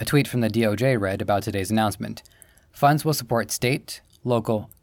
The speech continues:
and tribal jurisdictions, victim service providers, task forces, and research." What I want to read for you next was an email that I had sent to one of my clients. I just had finished editing an episode of theirs,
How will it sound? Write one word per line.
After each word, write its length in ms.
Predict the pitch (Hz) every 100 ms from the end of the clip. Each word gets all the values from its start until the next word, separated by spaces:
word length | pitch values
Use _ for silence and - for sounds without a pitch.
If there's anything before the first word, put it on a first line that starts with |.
| -
and 180 | 117 113
tribal 320 | 123 120 117
jurisdictions, 800 | 107 107 - 101 - 104 104 - _ _ _
victim 260 | - 123 151
service 300 | 131 127 120
providers, 560 | 120 107 104 104 104 - _ -
task 280 | 143 139
forces, 420 | - 113 104 110 101
and 180 | 117 104
research." 540 | 95 - - - - _ _ _ _ _ _ _ _ _ _ _ _ _ - -
What 100 | 156
I 60 |
want 100 | 165
to 60 | 214
read 180 | 202 180
for 120 | 190
you 120 | 160
next 420 | 139 170 - - - -
was 320 | 143 151 - -
an 180 | 147 175
email 300 | 160 107 113
that 100 | 117
I 40 | 120
had 100 | 110
sent 180 | 120 113 -
to 120 | 117
one 120 | 113
of 40 |
my 80 | 107
clients. 480 | 107 143 107 - - _ _ _ -
I 80 | 123
just 240 | 147 - - -
had 260 | - 131 110
finished 360 | 131 120 - - _
editing 280 | 127 117 113
an 80 | 110
episode 380 | 127 123 131 107
of 80 | 98
theirs, 360 | 92 104 -